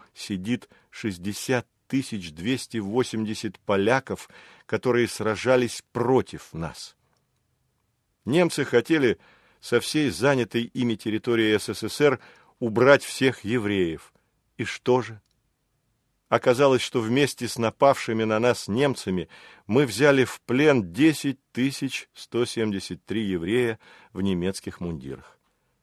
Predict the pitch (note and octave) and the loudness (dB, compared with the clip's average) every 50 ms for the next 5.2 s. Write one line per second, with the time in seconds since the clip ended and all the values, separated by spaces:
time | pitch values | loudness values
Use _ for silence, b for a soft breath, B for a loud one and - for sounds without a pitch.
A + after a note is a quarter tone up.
0 | _ _ _ _ _ _ _ _ - C3+ C#3 D3 D#3 F3+ F#3+ F3 - - G2+ - | _ _ _ _ _ _ _ _ 4 6 6 6 8 8 8 6 6 2 -4 -8
1 | - - - F#2 F#2 F2 F2 E2 D#2 - b b b b b b b b b - | -10 -8 -6 -6 -4 -4 -6 -6 -8 -10 b b b b b b b b b -2
2 | A2 D3+ E3 D3 D3 - - D#3+ D#3 C#3 - - C#3 C3 B2+ - - - D#3+ D#3 | 0 2 2 2 0 0 2 2 2 2 2 2 2 0 0 -2 -2 0 2 2
3 | C#3+ - B2+ A#2 A2 G#2 G2+ G2+ A#2 B2 A2+ G#2 A2 G#2+ - _ - C3+ D3 D3 | 2 0 0 0 0 0 0 0 -2 -2 -2 -2 -2 -4 -2 _ 0 0 2 2
4 | C#3+ C3 C3 C3 C3+ C3 C#3 - - C3+ C3+ C3 - D3 C3+ - - - G#2+ G2 | 0 -2 -2 0 0 -2 -2 -4 -6 -8 -6 -6 -6 -6 -8 -6 -4 0 2 4
5 | F#2 F#2 F#2 F2+ | 4 4 4 2